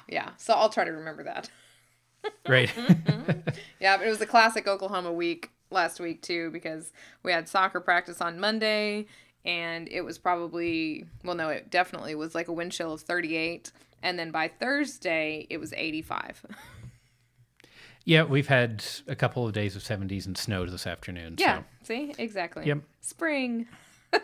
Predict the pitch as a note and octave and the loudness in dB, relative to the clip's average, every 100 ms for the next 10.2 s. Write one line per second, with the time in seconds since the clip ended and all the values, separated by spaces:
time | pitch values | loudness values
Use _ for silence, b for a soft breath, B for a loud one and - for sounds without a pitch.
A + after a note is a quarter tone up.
0 | - C#4+ F4+ - C#4+ - - - - - | 2 0 0 -2 -4 -4 -16 -18 -18 -20
1 | - - - D#3 C#3+ C3+ F#3+ - C#3+ B2+ | -20 -20 2 6 6 8 6 6 6 6
2 | G2+ A2+ B2 D3 A#2+ F#2+ - - - B2+ | 4 2 0 2 2 -2 -6 -16 2 2
3 | A#2+ A2+ G#2+ - A#2+ G#2+ G2 G2 G#2+ G#2+ | 4 2 0 -2 -4 -2 -2 -2 -2 0
4 | F#2+ F#2 F2+ - G2 F2 - B B B | 0 -2 -4 -4 -4 -6 -10 B B B
5 | - A2+ G#2 G2 G2 G#2 G#2+ A2+ G#2+ - | 0 4 6 6 4 2 4 6 4 0
6 | A2 G#2+ - F#2+ F2+ E2+ b b b G#2+ | -2 -2 -2 -2 -2 -6 b b b 0
7 | A2 A2 A2 G#2 G2 G2 F2+ - A2 G2 | 2 2 2 2 2 -2 -4 -4 0 0
8 | F#2 F#2+ F#2 - G#2 G2 - F#2+ - A2 | 0 -2 -2 2 2 2 0 -2 0 0
9 | G#2 G#2+ F#2+ F2+ E2+ - - - - A2+ | 2 2 2 -2 -4 -10 -10 -6 -2 0
10 | A#2+ | -2